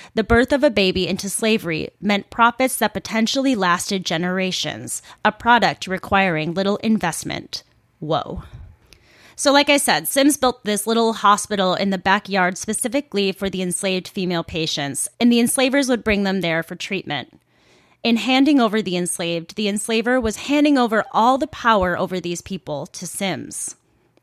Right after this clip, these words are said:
The paper by Kenny also states that Sims, quote, "A slaveholder himself, as well as being a medical practitioner,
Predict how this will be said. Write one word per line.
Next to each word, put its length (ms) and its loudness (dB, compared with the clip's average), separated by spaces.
The 100 0
paper 340 2
by 160 2
Kenny 380 0
also 320 0
states 320 -4
that 200 -6
Sims, 360 -2
quote, 440 -2
"A 80 2
slaveholder 600 2
himself, 600 -2
as 160 -2
well 220 2
as 140 2
being 260 0
a 40 0
medical 420 -2
practitioner, 800 -2